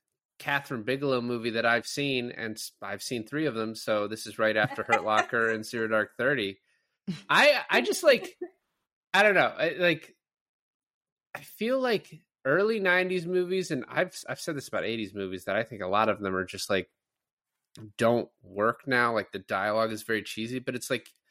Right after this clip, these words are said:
I don't know, I grade them on such a curve now, and especially, like, going into the second watch, knowing what I was getting into, I was just like,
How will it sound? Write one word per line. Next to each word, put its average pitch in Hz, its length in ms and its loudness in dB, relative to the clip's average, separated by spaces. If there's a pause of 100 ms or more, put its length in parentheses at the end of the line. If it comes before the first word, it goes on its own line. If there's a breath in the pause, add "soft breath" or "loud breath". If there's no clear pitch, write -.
(240)
I 120 120 2
don't 120 100 2
know, 101 60 0
I 104 80 0
grade 120 340 0
them 120 140 -4
on 113 100 -2
such - 240 -10
a 110 60 -6
curve 110 360 -2
now, 107 300 2
and 104 100 -6
especially, 151 380 -2
like, 143 300 0 (840)
going 131 280 2
into 139 180 0
the 117 80 -4
second 123 460 -4
watch, 127 320 -2
knowing 117 340 -2
what 117 140 0
I 110 60 4
was 110 160 -4
getting 107 260 -4
into, 113 440 -2
I 113 100 4
was 110 100 -4
just - 200 -14
like, 107 260 -2